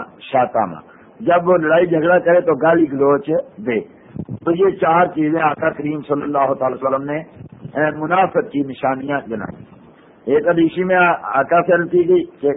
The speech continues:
غیر آقا کیا مومن بزدل ہو سکتا ہے؟ تو آقا کریم صلی اللہ علیہ وسلم نے ارشاد فرمایا کہ ہاں، مومن بزدل ہو سکتا ہے۔ تو عرض کی کیا مومن جھوٹا ہو سکتا ہے؟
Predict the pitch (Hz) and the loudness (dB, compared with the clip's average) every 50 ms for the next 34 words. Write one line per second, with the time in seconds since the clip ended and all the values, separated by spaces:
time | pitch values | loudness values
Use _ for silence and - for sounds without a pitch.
0 | - - - - 110 123 156 170 175 175 165 - 180 175 175 165 160 143 131 - | -4 -12 -10 -2 0 4 4 6 4 4 4 2 0 0 2 0 0 0 0 0
1 | - - - - - - - - - 120 147 160 170 185 185 170 156 165 170 156 | -2 -8 -20 -20 -20 -20 -20 -12 -4 0 0 2 2 2 0 0 2 2 2 2
2 | 143 185 180 175 151 196 190 190 - 202 180 - - 143 120 98 - - - _ | 2 2 4 4 4 2 0 0 2 2 0 2 0 -2 -2 -2 -2 -6 -20 _
3 | - - _ - - _ - - 101 113 - 139 139 - 156 156 165 165 151 - | -20 -20 _ -20 -20 _ -8 -6 -4 -2 0 0 0 0 -2 -2 -2 -4 -2 -2
4 | 175 156 165 156 156 156 160 170 156 - 170 165 165 165 165 160 139 165 151 151 | 0 0 2 2 2 2 2 0 0 0 0 0 0 -2 -2 -2 0 0 2 2
5 | 160 165 165 165 147 165 156 135 151 160 165 - - - - - - - - - | 4 4 2 0 2 0 0 2 4 2 2 2 -2 -10 -20 -20 -20 -20 -14 -6
6 | 143 156 165 165 175 175 170 156 165 165 147 156 180 170 147 127 120 127 131 117 | -2 0 0 0 0 0 2 2 2 2 2 2 2 4 2 2 0 -2 -4 -4
7 | - - 131 127 123 123 - - - _ _ - - - - - - - - _ | -2 0 0 0 0 -2 -10 -18 -20 _ _ -20 -20 -20 -20 -20 -20 -20 -20 _
8 | - - - - - - 139 156 160 156 - 185 180 151 185 180 175 165 165 170 | -20 -20 -20 -12 -4 0 2 2 2 2 2 0 2 2 2 2 2 2 2 2
9 | 175 180 175 147 127 143 139 - 185 185 180 170 175 196 190 185 - 185 180 151 | 2 0 -2 -2 -4 -6 -2 2 4 4 4 4 4 2 0 0 2 0 0 2
10 | 113 | 0